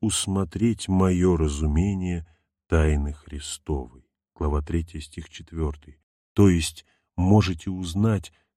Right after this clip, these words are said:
как я понял и как уразумел, или вообще откровение Божье, или, собственно, ту истину, что Он, Сын, сидит одесную Отца.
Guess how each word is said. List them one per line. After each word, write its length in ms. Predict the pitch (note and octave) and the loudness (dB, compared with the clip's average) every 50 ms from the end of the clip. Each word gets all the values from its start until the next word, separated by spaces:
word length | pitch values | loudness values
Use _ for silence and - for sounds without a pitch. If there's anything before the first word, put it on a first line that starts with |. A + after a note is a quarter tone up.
| _ _ _ _ | _ _ _ _
как 360 | - - A2 G2+ F2 D2+ - | 0 4 4 4 4 2 -2
я 260 | - D#2 D2 D#2+ D2+ D2 | -8 -4 -2 -2 -2 -2
понял 580 | D2+ - G2+ A#2+ B2+ A2 F#2 F2 E2 D#2+ - - _ _ _ _ | -4 -2 0 2 2 4 4 2 2 0 -2 -6 _ _ _ _
и 160 | - G2+ F#2 | 0 2 2
как 400 | F2 - - A2+ G#2 F#2+ - - _ _ _ _ | 2 2 2 2 2 2 0 -6 _ _ _ _
уразумел, 1040 | - F#2 G2 G2 G2 F#2+ E2+ F2 F#2+ G2+ G2 F#2+ F#2 F#2 D#2+ C#2 B1+ B1+ - _ _ _ _ _ _ _ - | -6 -4 0 2 2 2 2 0 -2 -2 -2 0 -2 -2 -2 -2 -4 -8 -14 _ _ _ _ _ _ _ 2
или 200 | G2+ E2+ D#2 D#2 | 2 4 4 4
вообще 680 | D2 D#2 E2 E2+ E2+ E2 E2 - - - A2 F#2+ D#2 | 4 4 4 4 4 2 0 -2 -4 -2 0 -2 -2
откровение 680 | D2 - - - D#2+ D#2+ E2 F2 E2 D#2 D2 C#2+ C#2+ C#2+ | -2 -4 -2 0 2 2 4 4 2 2 0 -2 -4 -4
Божье, 560 | C#2+ C#2+ G#2 C3+ D3 A2+ E2+ F2 F2+ E2+ D#2+ - - - _ _ _ | 2 4 6 6 6 4 2 2 2 2 2 0 -6 -20 _ _ _
или, 280 | C#3+ D3+ D3 C3 C3 | 4 4 6 4 2
собственно, 1080 | A#2+ - - - - - B2 B2+ A2+ - - - _ - F#2+ F#2 F2+ F2 F2 E2+ E2+ D#2+ - _ _ | 0 0 -4 -4 -2 0 0 0 -2 -4 -10 -18 _ -10 -6 -4 -4 -4 -4 -4 -4 -6 -8 _ _
ту 260 | - F2+ D#2 C#2+ C#2+ - _ _ | -4 -4 -4 -4 -8 -14 _ _
истину, 720 | E2+ F2 F#2 F#2+ E2 - - - - A2 G#2+ A2 A2+ A2 _ _ _ _ _ | -6 -4 -4 -4 -6 -10 -10 -10 -8 -8 -6 -8 -8 -10 _ _ _ _ _
что 380 | - - - - - D#2+ D#2+ E2 - | -12 -12 -8 -4 -2 -2 -2 -2 0
Он, 340 | F2 E2+ F2+ F#2 G2 F#2+ | 2 2 2 2 0 -4
Сын, 460 | - - - - - G#2+ G2+ G2 G2+ - _ _ _ _ | -6 -8 -8 -4 -4 -2 -2 -4 -6 -10 _ _ _ _
сидит 500 | - - - G#2+ F#2+ G2 G#2+ C3+ - - - _ _ _ _ | -8 -4 -2 -2 -2 0 2 0 0 0 -4 _ _ _ _
одесную 880 | - A2 G#2 F#2 F2+ F2 D#2+ - - - F2 D#2 D2+ D2+ D2 D2 D2+ D2 | 2 2 2 2 -2 -6 -8 -8 -6 -4 -4 -2 -2 -2 -4 -6 -8 -10
Отца. 500 | D#2+ D#2+ D2+ - - - - - - _ | -12 -12 -12 -12 -12 -14 -14 -14 -16 _